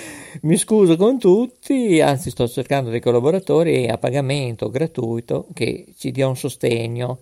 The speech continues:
eh? E c'è da dire questo, parleremo di Monica Vitti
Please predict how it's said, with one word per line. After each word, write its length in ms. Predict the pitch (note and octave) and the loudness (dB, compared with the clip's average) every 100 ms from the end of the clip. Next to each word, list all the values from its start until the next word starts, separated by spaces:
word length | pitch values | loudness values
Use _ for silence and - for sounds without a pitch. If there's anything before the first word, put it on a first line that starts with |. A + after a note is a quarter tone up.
| _ | _
eh? 240 | C3+ E3+ F#3 _ - - - - - _ _ _ | -4 -2 -4 _ -20 -20 -20 -20 -20 _ _ _
E 440 | - C4+ C#4 C4 B3 | 0 2 2 0 0
c'è 160 | D#4 | 0
da 140 | C4 C#3+ | 2 2
dire 280 | G3+ A#3 | 2 0
questo, 960 | - D3+ C#3 A#2 - - - - - - - - - - _ _ | 0 2 2 2 -6 -18 -16 -14 -14 -18 -20 -20 -20 -20 _ _
parleremo 460 | E3 E3+ E3 G#3 A#3 | 2 2 2 0 -2
di 100 | A#2+ | -4
Monica 400 | C3+ E3+ F#3+ B2+ | -2 -2 -4 -4
Vitti 720 | B2 C#3 _ _ - - | -6 -10 _ _ -20 -18